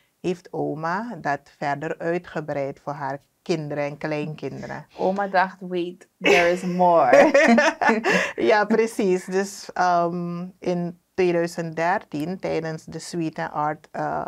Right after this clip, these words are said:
Speaker 1: event, eh, van J C I, eh, Sima,
Speaker 2: Mhm.
Speaker 1: hebben wij dus aan het groter publiek,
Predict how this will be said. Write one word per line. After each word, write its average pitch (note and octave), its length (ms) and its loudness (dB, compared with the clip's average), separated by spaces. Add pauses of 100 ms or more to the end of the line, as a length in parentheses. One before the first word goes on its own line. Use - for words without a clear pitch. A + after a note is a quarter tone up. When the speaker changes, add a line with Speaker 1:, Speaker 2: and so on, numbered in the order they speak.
(120)
Speaker 1:
event, E3 580 -6 (340)
eh, - 220 -6
van F3 300 -4
J F3 220 -2
C F3 160 -8
I, E3+ 520 -4
eh, E3+ 280 -8
Sima, F#3 400 -10 (200)
Speaker 2:
Mhm. G3 340 -12
Speaker 1:
hebben E3 320 -4
wij D#3 240 0
dus F3+ 220 -6
aan E3+ 100 -6
het E3 140 -8
groter E3 460 -6
publiek, D#3+ 560 -6